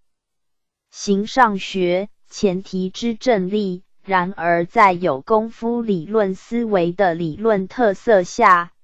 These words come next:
由于功夫的目标是要达至一个为人的境界，所以那个作为中境的境界意涵便将成为这个普遍人性命题的具体观念落实点，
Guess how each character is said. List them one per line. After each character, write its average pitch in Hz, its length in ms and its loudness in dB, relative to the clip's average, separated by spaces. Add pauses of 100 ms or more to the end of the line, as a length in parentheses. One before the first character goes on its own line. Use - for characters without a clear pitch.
由 180 240 0
于 185 300 -4
功 226 280 0
夫 233 320 -4
的 202 220 0
目 214 240 -2
标 226 320 2
是 196 340 -6
要 190 240 4
达 160 300 0
至 208 240 -8
一 156 220 -8
个 170 340 -2 (1120)
为 208 220 2
人 208 320 0
的 202 160 2
境 208 320 -2
界， 202 340 -2 (220)
所 190 340 2
以 180 220 -4
那 202 260 2
个 175 220 0
作 220 280 0
为 175 300 0
中 233 340 0
境 214 300 -2
的 175 160 0
境 208 340 -4
界 196 280 -2
意 196 240 -4
涵 180 400 -2
便 196 320 0
将 220 300 0
成 175 280 -2
为 175 260 0
这 202 280 2
个 175 200 0
普 156 300 -6
遍 196 340 -2
人 170 260 -2
性 226 300 -4
命 208 280 0
题 170 240 -6
的 175 240 2
具 208 260 -4
体 170 280 -8
观 220 320 2
念 190 320 -2
落 190 220 0
实 156 320 -8
点， 165 360 -10